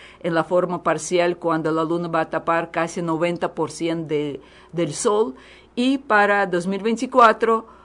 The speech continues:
vamos a tener un eclipse total, eh, de, del sol. Y pues, eh,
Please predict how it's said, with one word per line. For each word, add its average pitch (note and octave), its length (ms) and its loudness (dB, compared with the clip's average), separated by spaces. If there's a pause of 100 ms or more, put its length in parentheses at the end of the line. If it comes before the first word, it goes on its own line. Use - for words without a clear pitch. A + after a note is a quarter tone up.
(180)
vamos G3+ 520 2
a F3 120 0
tener F3 500 -2
un G3 260 0
eclipse F#3+ 720 -4 (400)
total, F3+ 580 4 (580)
eh, D3+ 220 -4
de, D3+ 400 -2 (140)
del E3 280 -4
sol. G#3+ 500 4 (580)
Y A#3+ 300 -2
pues, F3+ 480 -2
eh, F3 160 2